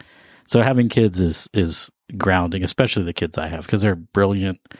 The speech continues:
they're funny, and they're, they're really good about holding me accountable to, to being a higher self. So fatherhood and being a spouse has just been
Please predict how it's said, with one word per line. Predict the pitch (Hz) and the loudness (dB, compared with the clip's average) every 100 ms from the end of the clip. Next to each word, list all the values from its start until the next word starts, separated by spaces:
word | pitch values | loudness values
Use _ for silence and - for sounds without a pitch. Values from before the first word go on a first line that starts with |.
| _ _ - | _ _ -4
they're | 87 | -2
funny, | - 95 90 90 90 87 | 0 0 2 0 -2 -2
and | 87 85 92 - | -2 -2 -4 -2
they're, | 110 110 - - | -2 -2 -6 0
they're | 113 110 - _ - | 2 2 -2 _ 0
really | 120 117 | 2 4
good | 110 110 | 4 2
about | 95 95 - | 2 0 0
holding | 95 98 | -4 -6
me | 92 | -6
accountable | 90 - 95 90 90 90 - - - _ _ _ _ _ | -4 -2 -2 -2 -6 -12 -14 -20 -20 _ _ _ _ _
to, | - 82 85 | 0 2 0
to | - | -2
being | 85 82 | 0 0
a | 82 | -2
higher | 85 82 | -6 -6
self. | 82 90 87 | -6 -6 -6
So | - - | -4 -2
fatherhood | - 90 90 80 87 85 - _ _ _ _ _ _ | 0 0 2 2 2 0 -8 _ _ _ _ _ _
and | - 92 87 85 82 - | 0 2 2 2 -2 -4
being | - 98 85 | 0 2 2
a | |
spouse | - - 80 87 - | 0 -2 -2 -2 -2
has | 90 | -4
just | 87 80 - | -4 -4 -4
been | - - | -4 -4